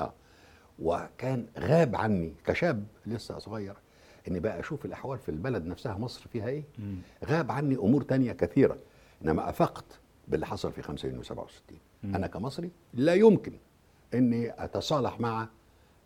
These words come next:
Speaker 1: ال-، اللي حصل إلا لما
Speaker 2: كيف
Speaker 1: نناقش.
Speaker 2: تبعت لسبعة وستين؟
Speaker 1: أفندم؟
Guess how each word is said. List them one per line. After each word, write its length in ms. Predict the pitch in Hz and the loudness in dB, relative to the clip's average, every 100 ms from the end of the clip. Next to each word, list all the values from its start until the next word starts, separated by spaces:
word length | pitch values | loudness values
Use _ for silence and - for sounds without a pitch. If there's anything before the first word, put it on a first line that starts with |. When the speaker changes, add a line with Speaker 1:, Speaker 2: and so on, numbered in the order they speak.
| _ - | _ -2
Speaker 1:
ال-، 200 | 87 190 | -2 0
اللي 200 | - 120 | -2 -2
حصل 320 | - 120 113 | -4 -2 0
إلا 220 | 151 127 | 6 6
لما 360 | 110 123 127 127 | 6 2 2 0
Speaker 2:
كيف 220 | - 220 | 0 0
Speaker 1:
نناقش. 140 | 220 190 | 6 10
Speaker 2:
تبعت 260 | 151 127 | 10 8
لسبعة 340 | 113 104 113 95 | 0 0 -4 -4
وستين؟ 380 | - - 107 | -6 -10 -8
Speaker 1:
أفندم؟ 240 | 95 104 | -4 -2